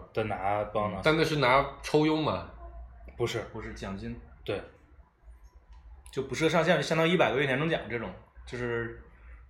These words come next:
Speaker 3: special 奖金。<laughs>
Speaker 2: 但它不是根据，它是根据你的数来的嘛，
Speaker 1: 对。
Speaker 2: 要根据你的销售额来的，
Speaker 1: 对。
Speaker 2: 你的销售业绩来的。
Speaker 1: 对。
Speaker 2: 然后它也是画档嘛，比如说超过多少档是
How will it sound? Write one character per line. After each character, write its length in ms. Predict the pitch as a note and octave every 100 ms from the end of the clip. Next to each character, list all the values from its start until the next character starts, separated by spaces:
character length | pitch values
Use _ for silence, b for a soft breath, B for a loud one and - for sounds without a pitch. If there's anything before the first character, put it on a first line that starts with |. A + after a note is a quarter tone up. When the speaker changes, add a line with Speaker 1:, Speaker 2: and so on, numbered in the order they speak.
| - _ - -
Speaker 3:
special 640 | - G#2+ B2+ C3 C3 G#2+ A2
奖 240 | - G#2+ G2+
金。 160 | G2+ - B2
<laughs> 200 | - A#2+ -
Speaker 2:
但 240 | F#3+ D#3
它 140 | - F#3+
不 140 | D#3
是 100 | F#3
根 140 | F3+
据， 120 | F3+ C#3
它 120 | F#3+
是 80 | F3+
根 140 | F#3+
据 100 | F#3
你 80 | A2+
的 100 | A2+
数 280 | - G#3 A2+
来 180 | F#2
的 80 | F#2
嘛， 100 | F2 E2+ -
Speaker 1:
对。 120 | C3
Speaker 2:
要 80 | A2+
根 120 | D#3
据 80 | E3
你 60 |
的 80 | A2
销 160 | A2 D3+
售 200 | D3+ A2
额 120 | A2+
来 160 | B2 F#2
的， 60 |
Speaker 1:
对。 140 | F#2 A#2
Speaker 2:
你 40 |
的 60 | G2
销 100 | A#2
售 80 | A#2
业 180 | C3+
绩 100 | G2+
来 180 | F2+ E2
的。 80 | E2+
Speaker 1:
对。 160 | - A2 F#2 - - _ _
Speaker 2:
然 120 | A#2+
后 20 | A#2
它 120 | D3+
也 180 | C3+ A#2
是 60 |
画 220 | - D#3+
档 220 | - F2+ F2+
嘛， 120 | F#2
比 80 | G2+
如 80 |
说 100 | A2+
超 160 | A2+ C#3
过 100 | A#2+
多 120 | B2+
少 80 | C3+
档 320 | A#2+ F#2+ F2+ F2+
是 360 | G2+ F2+ -